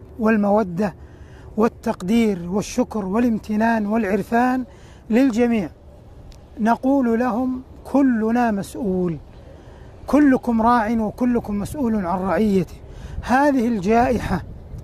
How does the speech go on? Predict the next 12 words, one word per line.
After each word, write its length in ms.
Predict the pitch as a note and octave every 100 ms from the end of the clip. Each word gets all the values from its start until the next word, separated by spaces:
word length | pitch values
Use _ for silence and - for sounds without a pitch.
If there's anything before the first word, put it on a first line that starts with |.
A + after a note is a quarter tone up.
| -
الخطيرة 680 | G3+ - A3 A#3+ A#3+ F3+ - - - - - -
وهذا 580 | G#3 G#3 B3 B3+ A#3+ A#3+
الفيروس 840 | F#3+ - G#3+ G#3+ A3+ G3 - - - - - - -
المنتشر 1200 | G#3+ G#3 G3 G3+ G3 G#3 G#3+ A#3+ - B3 - G#3+ C#3+ - - - - -
في 120 | B3
الأرض 360 | B3 B3+ A#3 E3+ - - - - - -
وفي 340 | G#3 B3+ C4+ C4
بلادنا 720 | B3 B3 A#3+ G#3+ A3 A3+ A#3+
أيضا، 400 | B3+ B3 C4+ C4 - - - - - -
كلنا 880 | - D4 C#4 B3+ B3+ B3 B3 B3+ C4 -
عليه 520 | G3+ A3+ B3+ A3+ A3+
واجب 800 | A3+ A3+ B3 B3 A#3 A3+ B3+